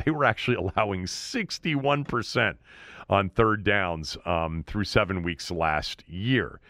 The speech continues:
So Washington right now is historically bad through seven weeks. I think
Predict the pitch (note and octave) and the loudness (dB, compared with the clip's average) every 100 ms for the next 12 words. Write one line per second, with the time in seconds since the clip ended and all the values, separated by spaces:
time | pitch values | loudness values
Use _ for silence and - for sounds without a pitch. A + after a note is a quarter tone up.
0 | - - - - C#3+ B2+ F3 G#3 - E3+ | -20 -20 -6 2 4 6 4 4 2 -2
1 | - D3 A#2 A2+ G#2 A2 A2 F#2+ F2 F#2+ | 2 2 4 2 2 0 2 2 0 -2
2 | G2 - F#2+ - C#3+ B2+ B2 - F#2+ D#2+ | -4 0 -2 0 0 2 2 0 -4 0
3 | E2 D#2+ D2+ - D#2+ - D#2 C#2+ C#2+ E2+ | 2 2 0 -6 -6 -2 -2 -2 -4 -6
4 | B1+ - - C#3 D#3 F#3+ C3+ | -6 -10 -2 0 2 0 -2